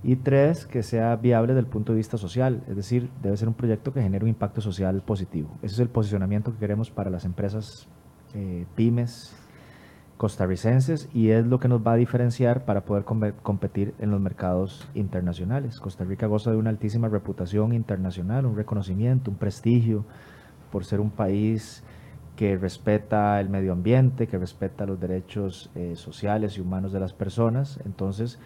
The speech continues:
es la manera en la que competimos en los mercados internacionales, porque no va a ser ni por volumen, ni por costo, ni por, eh, economías de escala. Entonces, eh,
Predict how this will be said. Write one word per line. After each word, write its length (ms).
es 380
la 100
manera 380
en 140
la 120
que 140
competimos 600
en 40
los 80
mercados 440
internacionales, 720
porque 240
no 140
va 100
a 20
ser 180
ni 120
por 160
volumen, 560
ni 80
por 240
costo, 580
ni 160
por, 280
eh, 320
economías 600
de 80
escala. 400
Entonces, 800
eh, 340